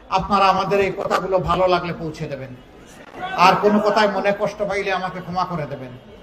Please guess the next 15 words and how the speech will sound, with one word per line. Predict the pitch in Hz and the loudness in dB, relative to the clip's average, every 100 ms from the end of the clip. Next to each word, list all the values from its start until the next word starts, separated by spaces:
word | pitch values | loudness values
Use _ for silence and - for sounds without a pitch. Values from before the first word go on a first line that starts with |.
| - - - - - | -20 -20 -20 -16 0
আমার | 175 208 | 4 4
জন্য | 202 202 202 | 4 4 4
দোয়া | 175 196 196 | 6 8 8
করবেন। | 196 160 156 127 - - - - - | 4 0 0 -2 -10 -20 -20 -20 -2
আমার | 175 202 202 | 2 4 4
দ্বারা | 202 196 | 6 6
এই | 185 | 4
দেশ, | 180 185 202 - - - - - - | 2 2 0 -4 -18 -20 -20 -20 -6
জনগণ, | 156 180 185 185 202 214 - - - - - | 0 2 2 4 2 2 -6 -16 -20 -12 -6
এই | 185 185 | -2 4
মাটি, | 180 180 208 226 - - - 185 | 4 4 -4 -6 -10 -20 -6 0
এই | 190 175 | 2 6
মায়ের | 175 180 202 226 - - - - - | 8 8 6 2 -4 -14 -20 -14 -8
কোনো | 190 208 247 - - | -4 0 -2 -4 -4
ক্ষতি | 226 - | -4 -2